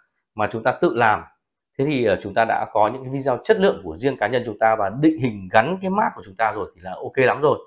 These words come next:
Nhưng mà bạn cần phải xem xét có nên phát triển thêm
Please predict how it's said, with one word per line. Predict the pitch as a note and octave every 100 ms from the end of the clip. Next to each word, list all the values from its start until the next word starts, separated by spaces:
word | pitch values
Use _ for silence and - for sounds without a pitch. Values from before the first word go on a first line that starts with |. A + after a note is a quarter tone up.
| _ _ _ _ _
Nhưng | D#3+
mà | E3+ C#3
bạn | A#2 A2+ -
cần | A#2
phải | G2+
xem | - C#3+ C3+ C3+
xét | E3+ D#3+ - _
có | A2
nên | A2 C3 E3 E3 C#3 - _ _ _ _ -
phát | G3+ -
triển | - A#2 - -
thêm | D3